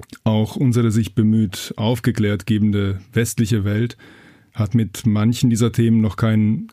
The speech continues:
selbstverständlichen Umgang gefunden. Ob es sich um geschlechterspezifische Rollenklischees handelt, die Gleichberechtigung im weitesten Sinne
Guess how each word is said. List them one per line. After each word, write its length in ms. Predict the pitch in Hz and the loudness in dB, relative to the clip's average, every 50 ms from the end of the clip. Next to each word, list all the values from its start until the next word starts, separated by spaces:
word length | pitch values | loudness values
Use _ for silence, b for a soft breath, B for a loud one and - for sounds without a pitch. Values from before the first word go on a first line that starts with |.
| _ | _
selbstverständlichen 920 | - - 107 110 113 113 - - - 117 107 - 120 113 104 117 107 95 113 | -10 -6 -2 -2 -2 -2 -2 -2 -2 -2 0 0 0 0 2 0 0 0 2
Umgang 340 | - 117 117 120 117 107 101 | 2 2 2 2 2 2 0
gefunden. 560 | 104 101 - - 104 101 98 92 92 90 - - B B B B B B B B B B B B B B | -2 -2 -2 -2 -2 0 0 0 -2 -4 -6 -10 B B B B B B B B B B B B B B
Ob 140 | - 113 92 | -6 -4 -2
es 80 | 117 90 | -2 -2
sich 160 | 110 98 104 | 0 0 0
um 260 | 104 101 98 101 - - _ _ _ _ _ _ _ _ | 0 0 0 -2 -4 -8 _ _ _ _ _ _ _ _
geschlechterspezifische 1160 | - 120 107 - 120 113 104 - 127 113 - - 107 - - 123 110 - 120 104 - 117 104 101 | -4 -2 0 0 0 0 0 0 0 -2 0 0 -2 0 0 0 2 2 2 2 2 0 2 2
Rollenklischees 760 | 107 110 110 117 117 113 - 113 101 - 117 113 110 - - | 2 2 2 2 2 2 0 0 0 2 0 0 0 0 0
handelt, 640 | 110 107 110 104 110 107 107 107 98 - - - - | 2 2 2 2 2 2 0 0 -2 -6 -8 -4 -2
die 300 | 101 98 95 95 92 - | 0 0 0 -2 -2 -2
Gleichberechtigung 880 | - 107 104 113 107 - - 110 107 107 101 - 117 104 110 107 104 | -2 0 0 0 0 0 0 0 0 0 0 0 0 2 2 2 0
im 260 | 104 101 101 98 90 | 0 0 0 -2 0
weitesten 420 | - 101 104 98 120 101 - 113 98 | -2 -2 -2 -2 -2 -4 -2 -2 -2
Sinne 400 | 87 107 107 110 113 113 110 | 0 0 0 2 2 0 -2